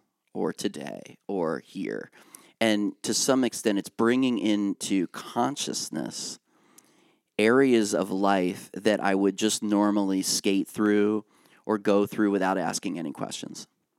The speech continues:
So I think being a follower of Christ is asking hard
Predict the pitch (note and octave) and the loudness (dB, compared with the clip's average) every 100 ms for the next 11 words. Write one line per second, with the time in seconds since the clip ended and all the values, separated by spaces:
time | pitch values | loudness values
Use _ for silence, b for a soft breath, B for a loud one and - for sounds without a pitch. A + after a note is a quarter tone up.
0 | _ _ _ _ _ _ - - - A#2+ | _ _ _ _ _ _ -20 -4 4 6
1 | G#2+ G2+ b b b b b B2+ - C#3+ | 6 4 b b b b b 0 4 2
2 | B2 F#2+ A#2 B2 A#2+ G2+ - F#2+ F#2+ F#2 | 2 0 2 4 2 0 2 0 2 4
3 | F#2 E2+ - G2+ E2 F2+ - - F#2+ F2+ | 2 0 -2 0 0 0 -4 -2 0 0
4 | F2+ - - G2 F#2+ F#2+ - G2 G2 - | -2 -6 -4 -4 -2 -4 -2 -2 -4 -8
5 | _ - D2 D2+ D#2+ | _ -2 0 2 -2